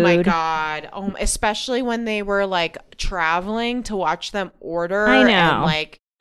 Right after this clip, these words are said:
Speaker 1: like, and especially when, I said this before, but, like, on the Beverly Hills when they went to Italy and the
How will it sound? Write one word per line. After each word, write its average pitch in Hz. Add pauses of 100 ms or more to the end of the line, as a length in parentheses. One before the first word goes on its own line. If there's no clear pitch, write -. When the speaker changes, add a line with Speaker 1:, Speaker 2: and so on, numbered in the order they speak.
Speaker 1:
like, 294
and 311
especially 359
when, 320
I 240
said 254
this 269
before, 233
but, -
like, 196
on 202
the 196
Beverly 196
Hills 185
when 196
they 180
went 175
to -
Italy 220
and 196
the 175